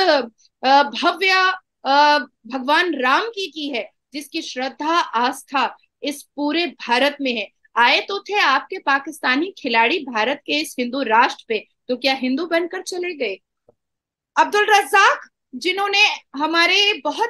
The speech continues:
मशहूर अदाकारा और मिस वर्ल्ड ऐश्वर्या राय पर अभद्र और ओछी टिप्पणियां की, हमने वो भी सुना। इंजमामुल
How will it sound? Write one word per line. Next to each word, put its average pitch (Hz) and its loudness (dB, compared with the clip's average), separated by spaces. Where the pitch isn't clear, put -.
मशहूर 330 -2
अदाकारा 320 2
और 320 0
मिस 277 -4
वर्ल्ड 320 2
ऐश्वर्या 285 -2
राय 277 2
पर 330 -4
अभद्र 349 -2
और 349 -2
ओछी 247 0
टिप्पणियां 370 -4
की, 392 -10
हमने 294 2
वो 302 0
भी 392 0
सुना। 381 0
इंजमामुल 370 2